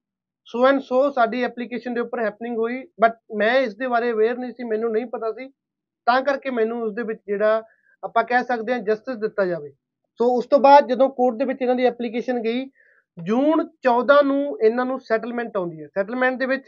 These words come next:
ਹਾਈ ਕਮਿਸ਼ਨ ਕੀ ਆਫਰ ਕਰਦੀ ਹੈ ਵੀ ਅਸੀਂ ਤੁਹਾਡੀ ਸੇਮ ਐਪਲੀਕੇਸ਼ਨ ਜੋ ਬੈਨ ਕੀਤੀ ਗਈ ਹੈ, ਜੋ ਕੋਈ ਹੁਣ ਕਲੋਜ਼ ਹੋ ਚੁੱਕੀ ਸੀ,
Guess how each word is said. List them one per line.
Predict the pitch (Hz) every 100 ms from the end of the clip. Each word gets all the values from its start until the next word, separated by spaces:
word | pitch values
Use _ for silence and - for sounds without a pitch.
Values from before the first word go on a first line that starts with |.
| 180
ਹਾਈ | 196
ਕਮਿਸ਼ਨ | 240 254 247 262
ਕੀ | 254 254 254 262 - 196
ਆਫਰ | 202 240
ਕਰਦੀ | 226 220 196 240
ਹੈ | 247 254 _ _ _ _ -
ਵੀ | 220
ਅਸੀਂ | 247 277
ਤੁਹਾਡੀ | 277 247 220 262
ਸੇਮ | - 262 294 302
ਐਪਲੀਕੇਸ਼ਨ | 277 - 240 220 226 220 220
ਜੋ | 196 214
ਬੈਨ | 190 196 226
ਕੀਤੀ | 226 214 214
ਗਈ | 190 208
ਹੈ, | 208
ਜੋ | 220
ਕੋਈ | 220 233
ਹੁਣ | 208 214
ਕਲੋਜ਼ | 214 208 233
ਹੋ | 226
ਚੁੱਕੀ | 226 - 214
ਸੀ, | 226